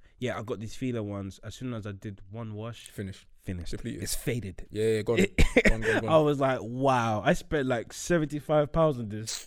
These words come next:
Speaker 2: Bro, I spent, like, one fifty on, on, on, like, Nike Tech tracksuits.
Speaker 1: Yeah.
Speaker 2: And then the joggers are ruined 'cause I washed them. And then the, the hoodie's still, like, in good condition 'cause I don't wash that as much.
Speaker 1: Yeah, yeah.
Speaker 2: And it's, it's pointless 'cause then it's not a tracksuit. Then you just got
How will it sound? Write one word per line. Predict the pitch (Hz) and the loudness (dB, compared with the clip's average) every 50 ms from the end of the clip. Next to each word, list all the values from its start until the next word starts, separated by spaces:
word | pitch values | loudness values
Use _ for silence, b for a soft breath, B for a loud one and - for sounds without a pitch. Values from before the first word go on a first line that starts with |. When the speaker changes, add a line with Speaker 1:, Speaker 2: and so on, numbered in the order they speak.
| - - - | -16 -14 -10
Speaker 2:
Bro, | - 127 156 190 220 - - | -8 -6 -6 -6 -6 -6 -6
I | |
spent, | - - 180 151 | -6 -6 -4 -2
like, | 143 123 117 | -2 0 0
one | 139 147 | 0 -2
fifty | 147 147 123 - 139 120 | -2 -4 -8 -4 -4 -2
on, | 110 113 113 - | -2 -2 -4 -4
on, | 113 107 104 107 - | -4 -4 -2 0 0
on, | - 107 107 | 0 -2 -2
like, | 107 104 - | -4 -4 -6
Nike | 110 113 127 135 - - | -6 -4 -4 -4 -4 -4
Tech | - 156 - - | -6 -8 -6 -4
tracksuits. | - - - - - 92 - - - - - _ - | -6 -8 -8 -8 -14 -16 -16 -18 -20 -20 -20 _ -6
Speaker 1:
Yeah. | 123 120 139 156 165 - | -4 -2 -2 -2 -2 -2
Speaker 2:
And | 120 117 | -2 0
then | 120 117 113 | 0 0 0
the | 113 104 | 0 2
joggers | - 139 135 127 117 107 | 2 2 2 2 0 0
are | 110 107 110 | 2 0 0
ruined | 110 120 143 151 139 120 110 | 2 2 2 2 2 0 0
'cause | - 113 | 0 0
I | 113 113 | 2 2
washed | 131 147 131 - | 2 0 -2 -2
them. | 104 104 | -6 -6
And | 110 113 | -4 -4
then | 110 117 117 - | -4 -4 -6 -6
the, | 127 113 | -2 4
the | 107 | 6
hoodie's | 165 165 147 131 - | 6 6 6 2 -2
still, | - 156 139 127 127 123 - - | 0 0 0 0 -2 -4 -6 -8
like, | 113 - - - | -8 -8 -8 -10
in | 117 117 | -10 -8
good | 113 135 - | -8 -8 -8
condition | - 139 139 - - | -8 -10 -10 -8 -8
'cause | 107 | -8
I | 101 113 | -2 -2
don't | 135 131 - b b b b b b b b b _ | -2 -2 -2 b b b b b b b b b _
wash | 139 143 135 - | -2 -2 0 0
that | - - | -4 -6
as | 113 - | -4 -2
much. | 123 143 156 - - 135 | -2 -2 -4 -4 0 0
Speaker 1:
Yeah, | 135 131 | 2 4
yeah. | 131 131 131 123 117 120 - - - - | 4 4 2 2 0 -2 -6 -12 -8 -4
Speaker 2:
And | 147 180 | -2 -2
it's, | 190 - - - | -2 -2 -2 -6
it's | 160 - - | -8 -8 -6
pointless | - - 240 208 156 117 - | -4 -4 -2 -2 -2 -2 -2
'cause | 151 147 | 2 2
then | 160 156 156 - - | 2 2 2 0 -2
it's | 147 147 | -2 -2
not | 202 131 | -4 -4
a | - | -2
tracksuit. | - 147 - - - - 117 | -4 -4 -4 -4 -8 -2 0
Then | 139 143 143 | 0 0 0
you | 127 | -2
just | 120 139 - | -4 -6 -4
got | - 117 - | -4 -4 -4